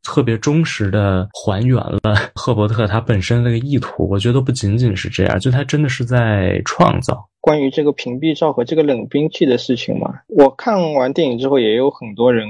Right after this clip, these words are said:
Speaker 2: 跟我来说，就是为什么也要用这个冷兵器，或者说他们难道这个世界里面没有计算机吗？他们这个当然是一个小说中的硬设定哈，就是在这个小说故事发生了很多年之前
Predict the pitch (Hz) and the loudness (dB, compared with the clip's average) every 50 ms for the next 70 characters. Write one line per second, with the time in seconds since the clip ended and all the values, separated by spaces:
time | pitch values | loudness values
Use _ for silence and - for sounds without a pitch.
0 | 110 110 117 - 127 123 113 107 101 98 104 - - - 113 110 113 117 110 - | -10 -12 0 2 2 4 4 2 2 0 -2 -4 0 2 2 4 4 0 -4 -4
1 | 117 117 143 156 143 - 104 101 101 101 95 95 98 95 107 117 120 117 110 110 | 0 2 4 4 4 2 -4 -8 -6 -4 -4 -4 -6 -4 -2 -2 -2 -2 -2 -6
2 | - 120 110 101 - - 101 98 - 107 107 113 117 110 120 - - - - - | -2 -2 -2 -2 -2 -10 -14 -12 -10 -10 -8 -8 -10 -12 -12 -8 -8 -8 -2 0
3 | 113 101 - - - _ _ _ _ - 107 107 101 - - 117 110 110 113 127 | 0 0 0 -2 -10 _ _ _ _ -2 0 0 0 -2 -2 -2 0 0 -2 -4
4 | 123 - - 127 127 131 123 120 123 127 120 120 117 113 117 127 131 143 131 123 | -4 -2 0 0 2 0 0 0 -2 -4 -2 -2 -2 0 0 0 0 0 -2 0
5 | - - 135 127 127 120 113 110 110 110 113 117 131 135 131 127 - 147 - - | -2 -4 0 0 0 0 0 -2 -2 -2 -2 0 0 0 -2 -2 -2 -4 -2 -2
6 | 123 117 117 - - 127 123 123 120 120 120 - _ - - 190 175 165 160 160 | -2 -4 -4 -6 -4 -4 0 0 0 -2 -2 -6 _ -6 -2 0 0 0 0 -2
7 | - - - 208 170 151 131 131 - _ _ _ _ - 180 170 165 170 - 170 | -2 -2 -2 0 2 0 0 -2 -4 _ _ _ _ -2 0 0 0 -2 -2 -2
8 | 151 143 147 160 - - 117 110 - 143 139 147 151 147 147 147 180 196 160 139 | 0 0 0 -2 -2 -2 -2 -2 -2 -4 -2 -2 -2 0 0 0 0 0 -2 -2
9 | - - 156 131 120 120 147 131 120 120 120 110 107 - 131 120 - - 120 117 | -2 0 0 0 2 0 -2 -4 -2 -2 -2 -2 -2 -2 -2 -4 0 0 0 0
10 | 123 123 - _ _ - _ _ _ _ _ - 160 135 120 120 - 135 123 120 | 0 -2 -8 _ _ -20 _ _ _ _ _ -2 0 0 0 0 0 -2 0 0
11 | 120 113 110 110 117 - _ _ _ _ - - 120 107 101 - 135 127 - 147 | 0 0 0 -2 -4 -8 _ _ _ _ -4 -2 -2 -2 0 0 -2 -2 2 0
12 | 139 - - 131 - 135 131 127 - 135 127 127 120 - 113 104 - 123 127 127 | 0 0 0 -2 0 0 0 2 0 0 -2 -2 -2 -2 -6 0 2 2 2 4
13 | 117 104 104 101 - - 120 117 - - 110 101 101 107 | 2 0 -2 -4 -4 -4 -4 -4 0 0 2 2 2 0